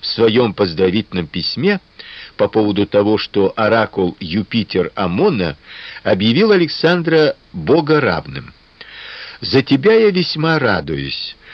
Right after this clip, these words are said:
но мне жалко людей, которые должны будут жить под властью человека, превосходящего меру человека и не желающего ею довольствоваться». Источник Монтэня, Квинт Курций,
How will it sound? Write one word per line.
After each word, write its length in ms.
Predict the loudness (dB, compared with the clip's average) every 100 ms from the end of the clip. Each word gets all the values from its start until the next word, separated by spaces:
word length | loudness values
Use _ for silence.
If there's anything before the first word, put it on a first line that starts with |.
| -16 -4
но 180 | 0
мне 220 | 2 2 2
жалко 420 | 2 2 2 0
людей, 420 | 0 2 2 2
которые 440 | 2 0 2 2
должны 420 | 2 2 2 0 -2
будут 320 | -2 -2 -4
жить 540 | -2 2 2 0 -8 -2
под 200 | -2 0
властью 480 | 0 0 -2 -8
человека, 680 | -6 -2 0 2 0 -2 -10 -12 -20 -20 -18 -10
превосходящего 1160 | 0 2 2 2 0 2 2 2 -2 2 2 2 -2
меру 440 | -2 2 2 2
человека 760 | -2 -2 0 0 -4 -4 -8 -10 -14 -18 -6
и 100 | 0
не 140 | 2 2
желающего 840 | 2 2 2 0 -2 -4 0 0 -2
ею 380 | -6 -2 -2
довольствоваться». 920 | -2 -2 -4 -8 -10 -10 -10 -10 -14 -16 _ _ _ _ _ _ _ _ _ _ _ -20 -20 -20 _ _ _ -20 -20 -20 _ _ -2
Источник 600 | -2 0 0 0 -2 0
Монтэня, 600 | 0 0 2 2 2 -2
Квинт 480 | -2 0 0 -2
Курций, 760 | -10 -4 -4 -4 -4 0 0